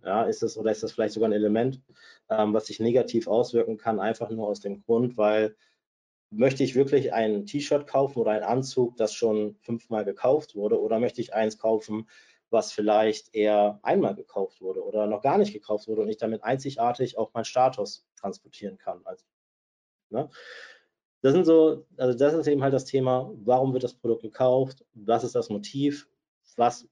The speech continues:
bewegt die Kunden zur Marke zu gehen und dann eben halt auch zu sagen, wie kriege ich diese Elemente eben halt sinnvoll auf der Seite unter,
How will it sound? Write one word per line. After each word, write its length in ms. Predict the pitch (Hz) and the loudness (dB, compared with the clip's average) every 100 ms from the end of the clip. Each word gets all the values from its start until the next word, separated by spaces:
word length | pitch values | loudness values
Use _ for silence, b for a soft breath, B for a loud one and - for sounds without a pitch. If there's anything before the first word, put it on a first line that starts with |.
| _ | _
bewegt 320 | 110 113 110 | 0 0 0
die 80 | 107 | -6
Kunden 300 | - 120 110 | -4 -4 -4
zur 140 | 104 | -6
Marke 380 | 101 110 135 135 131 _ _ | -2 0 0 -4 -8 _ _
zu 200 | - 104 | -12 0
gehen 400 | 110 143 151 143 | 4 4 4 -4
und 220 | 113 110 | -6 -2
dann 180 | 117 117 | 0 0
eben 220 | 120 120 | 0 -2
halt 160 | 110 110 | -2 -2
auch 120 | 107 | -4
zu 100 | - | -4
sagen, 400 | 107 107 110 107 B B _ | 0 2 2 -2 B B _
wie 160 | 127 | -6
kriege 220 | 127 120 113 | -4 -4 -4
ich 100 | - | -2
diese 260 | 110 113 | 0 2
Elemente 560 | 110 107 98 101 101 104 | 4 2 2 0 -2 -2
eben 220 | 101 101 | -2 -2
halt 160 | 104 - | -6 -2
sinnvoll 460 | 117 123 - 110 | -2 -2 0 2
auf 160 | 104 101 | 2 0
der 120 | 101 | 0
Seite 320 | 98 101 101 | 2 0 -2
unter, 480 | 110 107 - 107 | -4 -4 -2 -2